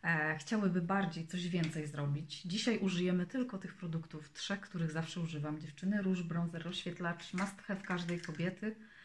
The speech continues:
Nie tylko do twarzy, ale również do oka. Więc zaczynamy sobie.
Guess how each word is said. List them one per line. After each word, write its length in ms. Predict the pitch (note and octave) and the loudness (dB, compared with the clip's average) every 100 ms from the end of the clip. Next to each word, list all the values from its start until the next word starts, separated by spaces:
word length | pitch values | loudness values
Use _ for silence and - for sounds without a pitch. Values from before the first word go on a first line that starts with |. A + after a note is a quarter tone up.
| - - - - | -18 -18 -18 2
Nie 120 | G#3 | 2
tylko 320 | G#3+ F#3+ F#3 | 4 2 2
do 100 | F3 | 0
twarzy, 380 | E3 - E3+ E3 | 0 0 0 4
ale 100 | E3 | 2
również 340 | D#3 D#3+ D#3+ D#3 | 2 2 2 2
do 140 | - | -4
oka. 400 | D#3 - F3+ A3 - - _ _ - _ _ _ - - - - - F#3 | -4 0 0 0 -4 -20 _ _ -20 _ _ _ -16 -16 -14 -20 -6 -2
Więc 140 | E3+ | -2
zaczynamy 640 | E3 G#3+ B3+ G3 E3+ E3 | 0 0 2 4 6 6
sobie. 420 | D#3+ - D#3 D#3 | 4 -2 -4 -2